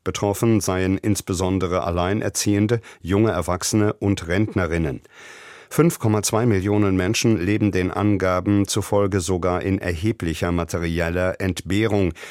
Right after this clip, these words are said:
Sie können es sich zum Beispiel nicht leisten, ihre Wohnung zu heizen oder alte Kleidung zu ersetzen. Im vergangenen Jahr habe das mittlere Einkommen von Menschen unter der Armutsgrenze preisbereinigt nur noch bei neunhunderteinundzwanzig Euro gelegen.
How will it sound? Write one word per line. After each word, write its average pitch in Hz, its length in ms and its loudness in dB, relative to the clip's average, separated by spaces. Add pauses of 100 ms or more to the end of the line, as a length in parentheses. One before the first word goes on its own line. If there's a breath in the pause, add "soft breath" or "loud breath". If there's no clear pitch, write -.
(120 loud breath)
Sie - 140 -6
können 104 340 2
es - 200 -2
sich - 240 -2
zum 98 220 0
Beispiel 90 440 0
nicht 104 240 -2
leisten, 104 580 0
ihre 85 320 -4
Wohnung 98 460 2
zu - 260 -4
heizen 95 480 0
oder 95 320 -2
alte 98 280 -2
Kleidung 95 640 0
zu - 140 -4
ersetzen. 90 600 -2 (600 loud breath)
Im 110 160 2
vergangenen 117 600 2
Jahr 104 400 0
habe 92 180 0
das 85 220 -2
mittlere 92 480 0
Einkommen 104 560 0
von 92 240 0
Menschen 90 420 2
unter 123 380 2
der 85 160 -2
Armutsgrenze 101 880 0
preisbereinigt 95 920 0 (140 loud breath)
nur 110 240 4
noch 101 200 0
bei 90 280 0
neunhunderteinundzwanzig 95 1500 0
Euro 90 500 -2
gelegen. 90 480 -2